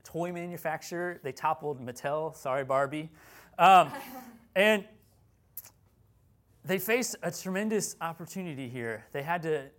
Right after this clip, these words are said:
to shrink down their product line and focus on their core things of what they did really well. They grew partnerships. Uh,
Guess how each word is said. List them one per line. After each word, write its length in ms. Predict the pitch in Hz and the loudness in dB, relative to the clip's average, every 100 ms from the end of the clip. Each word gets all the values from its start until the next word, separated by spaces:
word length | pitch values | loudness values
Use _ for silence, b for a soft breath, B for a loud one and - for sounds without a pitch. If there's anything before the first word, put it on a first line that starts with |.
| _ _ | _ _
to 100 | 135 | -12
shrink 280 | - 214 | -4 -4
down 200 | 175 170 | 0 0
their 100 | 165 139 | 0 -2
product 420 | - 165 185 - | 2 4 2 -2
line 540 | 180 185 180 180 180 B B | -4 -4 -4 -6 -10 B B
and 100 | 143 | -4
focus 380 | 175 185 180 175 | 2 2 2 0
on 320 | 175 175 156 | -2 -2 -4
their 140 | 143 | -6
core 300 | 151 - 190 185 | -6 -6 -6 -6
things 320 | 175 160 127 | -8 -8 -8
of 80 | 131 | -10
what 100 | 135 | -8
they 120 | 131 | -8
did 200 | 135 123 | -8 -10
really 460 | 113 139 143 135 131 | -10 -8 -8 -10 -14
well. 400 | 113 113 101 98 b b b b b b b b _ _ _ _ _ | -10 -10 -10 -16 b b b b b b b b _ _ _ _ _
They 80 | 143 | -6
grew 260 | 147 175 202 | -4 -4 -4
partnerships. 920 | - 170 202 202 - 190 185 - - | -2 -2 -2 -6 -4 -2 -4 -8 -6
Uh, 340 | 127 120 117 | -2 -2 -4